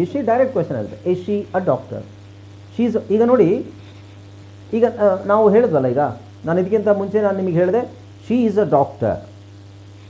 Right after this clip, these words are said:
ಉದಾಹರಣೆಗೆ, "You are an engineer." ಅದನ್ನೇ ನಾವು ರಿಪೀಟ್ ಮಾಡಿ ಕೇಳಿದಾಗ "Are you an engineer?" ಅಂತ ಕೇಳೋದ್ರ ಬದಲು, "You are an engineer?" ಅಂತ ಕೇಳ್ತೀವಲ್ಲ, ಇಂಜಿನಿಯರ್ ಮುಂದೆನೇ ನಾವು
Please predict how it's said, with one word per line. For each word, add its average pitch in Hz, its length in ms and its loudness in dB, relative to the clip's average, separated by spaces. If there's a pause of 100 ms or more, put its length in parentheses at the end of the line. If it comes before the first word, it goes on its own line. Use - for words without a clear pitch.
(800)
ಉದಾಹರಣೆಗೆ, 135 460 2 (1120)
"You 220 160 4
are 185 320 2
an 165 120 0
engineer." 117 400 -4 (1600)
ಅದನ್ನೇ 277 320 4
ನಾವು 185 400 4
ರಿಪೀಟ್ 247 400 -2
ಮಾಡಿ 196 200 0
ಕೇಳಿದಾಗ 139 440 0 (1120)
"Are 208 200 0 (120)
you 254 80 2 (160)
an 208 160 2
engineer?" 196 380 -2
ಅಂತ 180 100 -4 (100)
ಕೇಳೋದ್ರ 135 320 -2
ಬದಲು, 113 200 -2 (580)
"You 143 120 2
are 156 120 6
an 156 120 2
engineer?" 196 340 -2 (720)
ಅಂತ 147 200 -6
ಕೇಳ್ತೀವಲ್ಲ, 127 380 0
ಇಂಜಿನಿಯರ್ 190 440 -2
ಮುಂದೆನೇ 233 360 0
ನಾವು 220 120 0